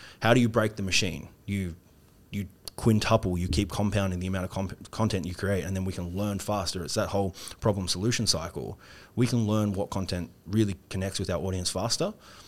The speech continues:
So that was my main goal, is we just started posting, um, ungodly amount of times, um, up until a point where we were posting twenty times a day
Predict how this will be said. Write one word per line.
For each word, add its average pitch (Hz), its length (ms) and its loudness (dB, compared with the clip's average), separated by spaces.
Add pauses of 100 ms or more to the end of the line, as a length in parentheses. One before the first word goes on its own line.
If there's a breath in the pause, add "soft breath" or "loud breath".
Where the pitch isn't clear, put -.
(100)
So - 120 -2
that 117 120 6
was 107 80 2
my 107 160 4
main 92 220 0
goal, 101 240 2
is 90 80 -2
we 95 80 -2
just 107 160 2
started 90 260 2
posting, 92 580 -2 (440 loud breath)
um, 95 340 0 (260)
ungodly 95 680 0 (100)
amount 90 240 -4
of - 80 -8
times, - 480 -4 (340 loud breath)
um, 101 480 2
up 104 160 -2
until - 200 -4
a 90 40 -4
point 95 220 -2
where 92 300 -2
we 92 120 -2
were 90 60 0
posting 92 340 -2
twenty 90 220 -4
times 87 240 -4
a - 40 -6
day 92 360 -2